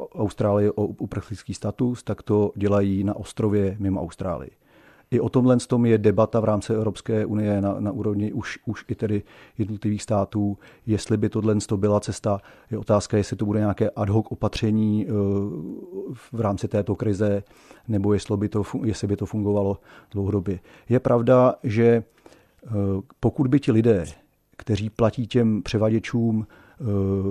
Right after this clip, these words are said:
miliony korun, radši ty peníze mohli investovat v Evropě do biznisu, do toho, aby tady nějakým způsobem i ekonomicky přispěli, eh, zaplatili za cestu, zaplatili je za, eh, řekněme,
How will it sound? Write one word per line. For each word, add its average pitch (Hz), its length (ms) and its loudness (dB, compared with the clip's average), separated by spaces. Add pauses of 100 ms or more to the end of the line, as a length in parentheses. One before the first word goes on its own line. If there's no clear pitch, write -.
(120)
miliony 110 540 6
korun, 101 540 0 (720)
radši 113 380 2
ty 123 120 0
peníze 110 360 2
mohli 113 300 4
investovat 110 500 0
v - 100 -4
Evropě 113 380 2
do 101 120 0
biznisu, 113 800 2 (420)
do 110 160 -2
toho, 110 420 4
aby 104 420 2
tady 110 520 2
nějakým 107 340 -2
způsobem 107 680 0 (120)
i 107 200 0
ekonomicky 113 720 2
přispěli, 110 800 0 (420)
eh, 104 140 0
zaplatili 107 480 2
za 98 120 4
cestu, 113 440 0
zaplatili 104 500 0
je 104 140 4
za, 98 280 0 (400)
eh, 110 300 -4
řekněme, 101 320 -2